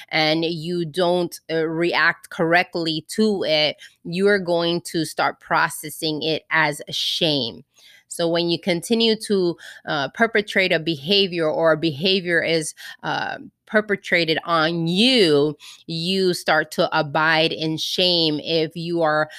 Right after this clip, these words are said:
not addressing the situation, your guilt about the situation, or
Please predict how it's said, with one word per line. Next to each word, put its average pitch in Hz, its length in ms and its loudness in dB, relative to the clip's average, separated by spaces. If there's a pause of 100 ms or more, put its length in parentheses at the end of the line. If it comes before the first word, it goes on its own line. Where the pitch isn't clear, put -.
(120)
not 170 420 2
addressing 160 600 0
the 160 100 0
situation, 160 920 -2
your 156 160 -2
guilt 165 420 2
about 160 360 0
the 165 80 -4
situation, 160 880 -2
or 165 320 2